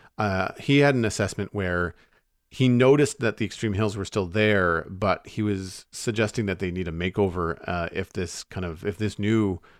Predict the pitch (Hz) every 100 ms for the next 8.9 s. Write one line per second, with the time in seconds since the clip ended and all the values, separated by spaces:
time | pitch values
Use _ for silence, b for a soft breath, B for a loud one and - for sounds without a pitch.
0 | b - 101 95 90 85 98 98 95 92
1 | 85 80 87 82 90 82 85 82 - -
2 | - 95 92 87 104 101 87 90 95 90
3 | 82 78 107 95 110 104 - - 107 98
4 | 98 90 B B B - 117 113 - 104
5 | - 113 104 95 95 95 98 101 92 90
6 | 98 92 85 92 - 101 95 92 92 87
7 | 85 - 87 87 95 90 78 - 92 87
8 | - 90 85 95 95 95 90 78 78